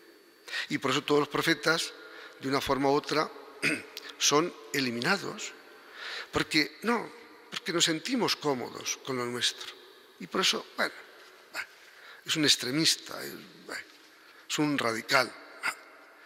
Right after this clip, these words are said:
Claro, es que solo Dios es Dios. Es de alguna forma lo que hoy nos dice, creo, entender el Señor en el Evangelio. Fijémonos que primero habla de la conversión.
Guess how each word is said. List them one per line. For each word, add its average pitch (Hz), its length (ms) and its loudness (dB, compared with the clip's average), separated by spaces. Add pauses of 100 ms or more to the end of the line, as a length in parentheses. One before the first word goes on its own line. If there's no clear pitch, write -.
(420)
Claro, 90 260 -8 (840)
es - 120 0
que 147 280 0 (1080)
solo 151 400 8
Dios 123 320 2
es 104 140 0
Dios. 117 240 -6 (520)
Es 147 160 0
de 139 80 4
alguna 135 240 2
forma 135 320 2
lo 113 100 -2
que 127 120 -2
hoy 123 80 0
nos 117 180 -2
dice, 160 300 -4 (320)
creo, 131 280 4 (180)
entender 131 600 0 (380)
el 123 100 -2
Señor 139 340 2
en 123 100 -2
el 120 60 -4
Evangelio. 113 600 0 (1120)
Fijémonos 160 640 6
que 131 100 -4
primero 156 500 2 (360)
habla 147 280 4
de 139 120 2
la 113 160 0
conversión. 117 640 2